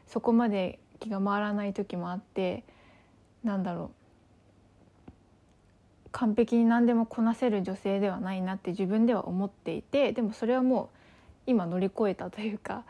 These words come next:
自分は自分なのでそれでいいんだって思えるようになったんですけど、まあ、当時は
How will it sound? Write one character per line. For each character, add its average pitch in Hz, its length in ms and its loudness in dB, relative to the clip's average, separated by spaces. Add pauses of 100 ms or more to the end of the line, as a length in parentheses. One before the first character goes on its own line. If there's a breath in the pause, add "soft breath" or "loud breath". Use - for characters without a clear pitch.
(380 loud breath)
自 214 80 2
分 220 140 2
は 226 120 2
自 214 140 2
分 220 160 2
な 226 120 2
の 190 80 -2
で 196 120 -6
そ 196 140 -6
れ 202 140 2
で 208 140 4
い 226 140 2
い - 20 4
ん 202 80 2
だ 175 100 -6
っ 175 40 -14
て - 140 -10
思 196 220 0
え 196 120 -2
る 180 100 -4
よ 180 60 -8
う 185 40 -8
に 180 60 -4
な 190 60 -4
っ 190 60 -8
た - 100 -10
ん - 40 -10
で - 100 -10
す - 80 -18
け - 100 -2
ど、 254 160 4
ま 214 100 0
あ、 208 40 -8
当 269 180 2
時 185 120 -4
は 208 200 -6